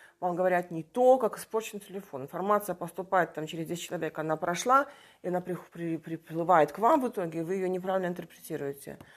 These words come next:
Осторожно с информацией. Э, возма-, это какой-то как будто обман. То есть это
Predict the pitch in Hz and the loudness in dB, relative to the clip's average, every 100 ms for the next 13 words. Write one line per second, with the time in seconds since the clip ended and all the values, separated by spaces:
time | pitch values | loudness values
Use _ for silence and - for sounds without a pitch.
0 | - - 175 196 196 220 247 208 196 196 | -18 -10 -2 4 6 8 6 2 0 -4
1 | 185 196 185 160 - - - - _ _ | -6 -4 2 0 0 -12 -14 -18 _ _
2 | _ _ _ _ _ _ _ _ _ _ | _ _ _ _ _ _ _ _ _ _
3 | _ _ - 156 170 175 202 208 202 190 | _ _ -8 -2 -2 4 2 2 -2 -2
4 | 208 196 196 208 - 180 160 156 147 147 | -2 0 -2 0 0 0 0 4 4 4
5 | 147 _ _ _ _ _ _ _ _ _ | -4 _ _ _ _ _ _ _ _ _
6 | _ - - | _ -20 0